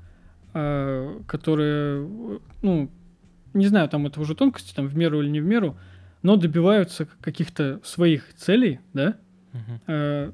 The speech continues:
Speaker 1: ну, сильные люди там, да, и вот о-, он, например, пошёл в политику или ещё что-нибудь. Именно прям сильные люди, э, делают это там, да, для, ради себя, ради там своей семьи, ещё чё-то. У меня, в принципе, уважение есть к таким людям, потому что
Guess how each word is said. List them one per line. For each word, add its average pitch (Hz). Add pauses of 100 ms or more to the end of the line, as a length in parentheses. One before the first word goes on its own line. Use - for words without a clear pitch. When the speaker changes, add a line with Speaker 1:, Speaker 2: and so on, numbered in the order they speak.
(120)
Speaker 1:
ну, 180
сильные 160
люди 165
там, 131
да, 160
и 165
вот 139
о-, 180
он, 156
например, 147
пошёл -
в -
политику 160
или 135
ещё 131
что-нибудь. 160 (380)
Именно 175
прям 143
сильные 156
люди, 180 (1160)
э, 151
делают 165
это 151
там, 139
да, 165
для, 165
ради 143
себя, 226 (140)
ради 135
там 127
своей -
семьи, 202
ещё 196
чё-то. 156 (720)
У 151
меня, 175
в 254
принципе, 220
уважение 190
есть 139
к -
таким 156
людям, 196
потому 147
что 147